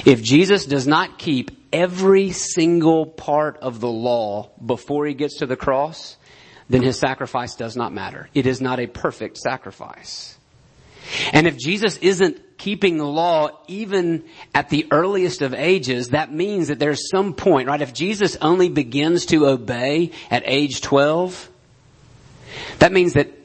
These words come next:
me and you aren't covered before age twelve. Right? In order to be our perfect sacrifice, Jesus has to be obedient all the way through. And that's what we see happening right here. Because Jesus keeps the law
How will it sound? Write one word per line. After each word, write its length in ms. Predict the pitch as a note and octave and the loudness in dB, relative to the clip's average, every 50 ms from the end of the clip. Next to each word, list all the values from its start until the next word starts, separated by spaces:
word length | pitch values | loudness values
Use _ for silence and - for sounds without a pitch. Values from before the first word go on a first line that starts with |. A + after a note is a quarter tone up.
| _ - | _ 6
me 200 | B2+ D3 F3 F#3 | 8 10 10 10
and 100 | E3+ D#3+ | 10 8
you 300 | E3 F3+ F#3+ F#3 F3+ F#3 - | 6 6 6 4 4 4 4
aren't 300 | D#3 E3+ E3+ E3 - - | 4 4 2 0 -4 -2
covered 500 | - F3+ F#3+ D#3+ B2+ A#2+ G#2+ G2 F#2+ - _ - | -2 0 0 -2 -4 -6 -10 -10 -14 -18 _ -4
before 440 | B2 C3+ B2+ - - D3+ - D#3 C#3 | -2 -2 -2 -2 -2 -2 -2 -2 -2
age 300 | C3 A#2+ A2 G#2 - - | -4 -8 -8 -8 -10 -10
twelve. 600 | - A2+ G2+ F#2+ - C2 C2 - - - - - _ _ _ _ _ _ _ _ _ - - - - - - - - - - - | -8 -8 -8 -8 -10 -12 -16 -18 -20 -20 -20 -20 _ _ _ _ _ _ _ _ _ -20 -20 -20 -20 -20 -20 -18 -16 -2 4 6
Right? 180 | C3+ C#3+ D#3 | 6 6 6
In 140 | D#3 D#3 C#3+ | 4 2 4
order 240 | D3 E3 F#3 G#3+ G#3+ | 6 6 6 6 4
to 160 | - - F#3+ | 2 0 -4
be 260 | D3+ C#3+ E3 E3+ E3+ | 0 2 4 4 4
our 140 | E3 D3 C#3+ | 4 2 2
perfect 420 | C#3 - E3+ E3+ E3+ E3+ E3 - B2+ | 0 -2 -4 -4 -4 -4 -6 -6 -4
sacrifice, 760 | - D3 C3+ C3 - B2 A2+ - - A2+ A2+ A2+ A2 - - | -4 -4 -4 -4 -4 -8 -10 -6 -6 -6 -6 -6 -10 -12 -16
Jesus 460 | - G#2+ A#2+ C3 D3 C#3+ D3+ D3+ - | -14 -8 -4 -4 -2 -2 -2 -4 -4
has 260 | - B2 C3+ C3 - | -2 -4 -4 -4 -6
to 120 | - C3+ B2 | -8 -10 -10
be 300 | A2 A2 C3 C3+ C3+ A#2+ | -8 -4 -4 -2 -2 -2
obedient 640 | B2+ A#2+ A2 G#2 B2 B2 B2+ B2 B2+ A#2+ A#2 G#2+ - - - _ | -2 -4 -4 -4 -2 -2 0 0 -2 -2 -2 -6 -10 -14 -10 _
all 640 | - A#2 A2+ A#2+ B2+ C3 C3+ C3+ C#3 C#3 C3+ C3+ C3+ | 0 2 2 2 2 2 2 0 0 0 -2 -2 -4
the 120 | B2 B2+ | -6 -8
way 200 | A#2 A#2 A2+ A2 | -8 -8 -8 -10
through. 460 | G#2 - - F#2 F2 F#2 - G#2 - - _ _ _ _ _ - - - - - - | -12 -14 -14 -16 -14 -14 -16 -18 -20 -20 _ _ _ _ _ -20 -20 -20 -10 -4 -2
And 100 | A2+ A2 | 0 0
that's 180 | A2+ B2 - - | 0 0 0 0
what 100 | - - | 0 2
we 100 | B2 A#2+ | 2 2
see 220 | A#2 - A#2+ A2+ | 2 2 0 2
happening 560 | A2 A2+ A2 A2 - A2 A2 G#2+ G#2 G2+ G2+ - _ - - - - - - | 2 2 2 2 0 -4 -8 -8 -10 -10 -12 -16 _ -20 -20 -20 -20 -6 0
right 240 | - G#2+ A2 G#2+ - | 2 2 2 2 -2
here. 280 | - A2 G#2 G2+ F#2+ F#2+ | -4 -6 -6 -6 -4 -4
Because 320 | F#2+ A2+ - B2 A2+ G#2+ | -4 -2 0 0 0 -2
Jesus 460 | G#2+ G#2 A#2+ C#3+ D#3 D#3 E3+ D#3+ - | -2 0 2 2 2 2 -2 -6 -6
keeps 320 | - - D3+ D3+ D3 - - | -4 -2 -2 -2 -2 -4 -2
the 120 | - C#3+ | -2 0
law 440 | C3 A#2+ A#2 A2 A2 A2 A2 A2 | 0 2 0 0 0 0 -2 -4